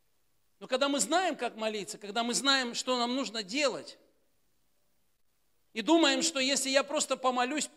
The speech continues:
попрошу у Бога прощения, «Бог меня простит, и все, аллилуйя, я иду вперед»,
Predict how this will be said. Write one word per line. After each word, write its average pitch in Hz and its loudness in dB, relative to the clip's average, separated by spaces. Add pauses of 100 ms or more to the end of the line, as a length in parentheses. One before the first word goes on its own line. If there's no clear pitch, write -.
(100)
попрошу 254 -2
у 262 -2
Бога 254 0
прощения, 247 -2 (320)
«Бог 285 2
меня 262 0
простит, 254 -4
и 233 -2
все, 269 4
аллилуйя, 247 4
я 240 6
иду 233 -2
вперед», 254 0